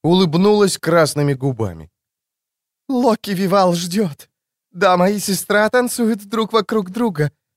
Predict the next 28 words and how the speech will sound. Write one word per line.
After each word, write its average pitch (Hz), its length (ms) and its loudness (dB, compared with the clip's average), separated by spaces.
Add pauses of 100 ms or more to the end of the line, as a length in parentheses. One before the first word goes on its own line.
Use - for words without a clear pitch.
(120)
каждая 190 420 0
на 190 100 2
своей 185 380 0
половине 185 460 2
мира. 160 360 0 (520)
Пьющий 202 480 0
кровь 214 280 0
тоже 202 300 2
ждет, 170 340 -2 (380)
ждет, 220 380 2
когда 220 240 2
его 226 160 4
найдут. 220 520 -2 (380)
Землемер 180 580 2
знает 185 440 0
о 175 40 0
лихорадке 170 600 0 (280)
в - 60 -10
своей 190 300 0
крови 175 540 -2 (280)
и 170 120 0
шатается 175 640 0
на 175 100 0
краю 180 400 0
обрыва». 180 460 -2 (1120)
«Кто-то 202 320 -4
прервал 180 480 -2
ее», 95 300 -8